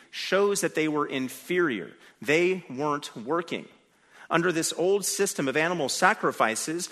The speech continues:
though a person's sin might be temporarily atoned for by the blood of an innocent animal,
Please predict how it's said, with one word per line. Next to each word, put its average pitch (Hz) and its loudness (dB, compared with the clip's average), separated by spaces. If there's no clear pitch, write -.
though 170 2
a 160 4
person's 185 -2
sin 170 0
might 147 0
be 123 -4
temporarily 160 0
atoned 117 -4
for 117 -4
by 147 2
the 127 0
blood 147 2
of - -2
an 127 -2
innocent 139 -4
animal, 131 -2